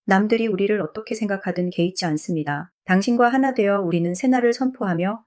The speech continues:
천진한 아이들처럼 즐겁게 뛰놉니다. 오헤로스 아모라여, 우리는 뿌린 대로 거둡니다. 그러나 이것은 성장을 위한 차선의 계획입니다. 진정한 원래의 계획은 생명의 흐름 안으로 들어가 당신이 주시는 무한한 사랑에 잠기는 것입니다.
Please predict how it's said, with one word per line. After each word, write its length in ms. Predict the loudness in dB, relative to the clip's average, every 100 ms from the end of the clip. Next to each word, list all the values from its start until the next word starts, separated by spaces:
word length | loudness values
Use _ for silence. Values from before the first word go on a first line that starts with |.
| _
천진한 480 | -2 0 2 0 0
아이들처럼 560 | 0 0 -2 -4 -4 -4
즐겁게 500 | -4 -2 -2 -2 -2
뛰놉니다. 600 | -2 -2 -4 -4 -8 -12 _ _
오헤로스 500 | 2 4 2 -2 0
아모라여, 600 | 0 0 -2 -2 -2 -4
우리는 360 | -2 0 0 -2
뿌린 240 | -2 0 -2
대로 180 | -2
거둡니다. 640 | -4 -4 -4 -4 -6 -10 _ _
그러나 260 | 2 4
이것은 300 | 4 0 -2
성장을 460 | -2 0 2 2 0
위한 260 | 0 0 -2
차선의 440 | -6 -2 -2 0
계획입니다. 680 | -2 -2 -2 -4 -4 -8 -10 _
진정한 480 | 0 2 2 2 0
원래의 420 | 2 2 2 0
계획은 520 | -2 -2 -2 -2 -4 -6
생명의 500 | -2 0 2 0 -2
흐름 240 | 0 0
안으로 280 | 0 -2 -4
들어가 480 | -4 -4 -2 -4 -6 _
당신이 400 | 2 4 4 2
주시는 420 | 0 -2 2 2
무한한 400 | 2 0 2 0
사랑에 320 | 0 0 0 0
잠기는 420 | -2 -2 -2 -2
것입니다. 600 | -4 -4 -4 -4 -8 -8